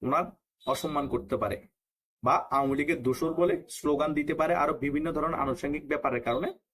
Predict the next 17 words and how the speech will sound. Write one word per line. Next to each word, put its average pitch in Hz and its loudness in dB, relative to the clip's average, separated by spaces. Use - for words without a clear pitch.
তিনি 151 2
অনেক 135 -2
প্রোগ্রামে 147 0
অ্যাটেন্ড 143 -4
করছে - -2
না 170 2
বা 170 4
ওনাকে 147 0
ইনভাইটও 117 0
করা 110 -2
হচ্ছে 104 -4
না। 98 -8
কিন্তু 175 2
যতদিন 147 0
পর্যন্ত 131 -2
রাষ্ট্রপতি 120 0
শাহাবুদ্দিন 127 0